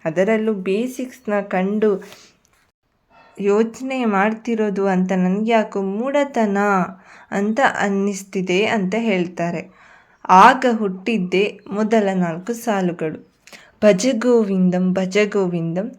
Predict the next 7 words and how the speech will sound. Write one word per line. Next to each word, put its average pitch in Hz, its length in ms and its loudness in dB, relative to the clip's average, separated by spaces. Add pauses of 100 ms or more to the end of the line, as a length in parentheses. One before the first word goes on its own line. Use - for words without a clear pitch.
(180)
ಗೋವಿಂದಂ 226 760 0
ಭಜ 190 260 -2
ಮೂಢಮತೆ, 185 920 -2 (440)
ಸಂಪ್ರಾಪ್ತೆ 240 1000 -2
ಸನ್ನಿಹಿತೆ 214 1000 0
ಕಾಲೇ, 175 640 -6 (320)
ನಹಿ 214 540 0